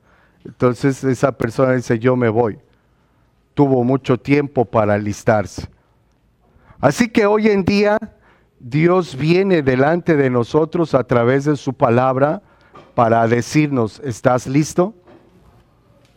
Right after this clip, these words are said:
¿Te estás preparando? ¿Vas a estar lista o listo para cuando yo venga?". Por eso es que Él nos avisa con mucho tiempo de anterioridad,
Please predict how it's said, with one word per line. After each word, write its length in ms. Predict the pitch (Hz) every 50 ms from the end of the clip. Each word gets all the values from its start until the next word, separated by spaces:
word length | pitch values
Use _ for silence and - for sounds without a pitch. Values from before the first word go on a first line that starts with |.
| _ _ _ _ _ _
¿Te 120 | - 117 110
estás 360 | 104 - - 123 131 131 -
preparando? 800 | - 143 139 - - 131 123 131 143 147 147 147 160 180 175 - _ _ _ _ _ _ _ _ _ _ _ _ _ _ _ _ _ _ _ _ _ _ _ _ _ _ _ _ _ _ _ _ _ _ _ _ _ _ _ _ _ _ _ _ _ _ _ - - - - - _
¿Vas 320 | 120 113 135 143 143 - 170
a 20 |
estar 320 | 147 - - 165 165 151 151
lista 640 | 160 175 185 175 - - - 180 180 185 180 - - _
o 160 | - 123 123
listo 560 | 127 131 160 175 165 - - 180 180 175 165
para 240 | - 147 127 127 123
cuando 400 | - - 143 131 127 123 127 131
yo 220 | 117 131 151 156 151
venga?". 480 | 170 175 190 202 208 220 226 240 247 - _ _ _ _ _ _ _ _ _ _ _ _ _ _ _ _ _ _ _ _ _ _ _ _ _ _ _ _ _ _ _ _ _ _ _ _ _ _ _ _ _
Por 120 | 127 143
eso 220 | 170 165 - 202 208
es 220 | 208 202 - -
que 160 | - 196 190
Él 80 | 196 202
nos 240 | 202 196 - - 160
avisa 540 | 147 143 180 208 220 202 - 190 175 160
con 200 | - 156 156 151
mucho 380 | 156 170 185 180 180 190 170 151
tiempo 520 | - 165 170 180 196 202 180 - 170 156
de 140 | 139 139 135
anterioridad, 960 | 131 127 120 - 131 127 120 120 123 120 117 120 110 110 135 139 143 123 107